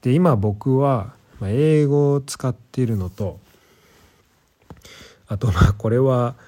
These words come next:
僕のこと知ってる人だったらわかると思うんだけど、あの、デュオリンゴっていうね、語学の学習アプリで、えっと、今、フラ-、えっと、ドイツ語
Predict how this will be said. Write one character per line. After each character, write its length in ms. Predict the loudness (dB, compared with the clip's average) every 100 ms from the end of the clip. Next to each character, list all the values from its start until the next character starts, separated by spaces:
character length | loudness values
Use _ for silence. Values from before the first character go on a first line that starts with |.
| _ -20 -12
僕 180 | -2 4
の 80 |
こ 80 | 4
と 80 | 2
知 140 | -2
っ 20 | -2
て 80 |
る 80 | 0
人 120 | 2
だ 60 | 0
っ 60 | -2
た 80 |
ら 80 | -8
わ 60 | -4
か 80 | -6
る 80 |
と 80 | -6
思 80 | -8
う 20 |
ん 40 | -8
だ 80 |
け 80 | -8
ど、 220 | -8 -10 -14 -20 -20 -20 _ _ _ -10
あ 60 |
の、 180 | -6 -6 -8 -12 _
デ 100 | 0
ュ 120 | 4 6
オ 60 |
リ 100 | 4
ン 100 | 2
ゴ 80 | -2
っ 40 |
て 180 | -8 -12
い 20 |
う 20 | -10
ね、 140 | -12 -12
語 120 | -4 -2
学 300 | -2 -2 -2
の 80 |
学 220 | -2 -4 -6
習 160 | -6
ア 60 | -6
プ 100 | -8
リ 140 | -10
で、 340 | -8 -8 -8 -14 _ _ _ _ -14
え 40 |
っ 40 | -8
と、 80 |
今、 160 | -8 -10 -16 _ _ _ _ _
フ 160 | -10 -8
ラ-、 140 | -6 -6 -4 -4
え 40 |
っ 20 |
と、 80 | -4
ド 160 | -4 -4
イ 80 | -4
ツ 160 | -2
語 580 | 0 2 2 0 -2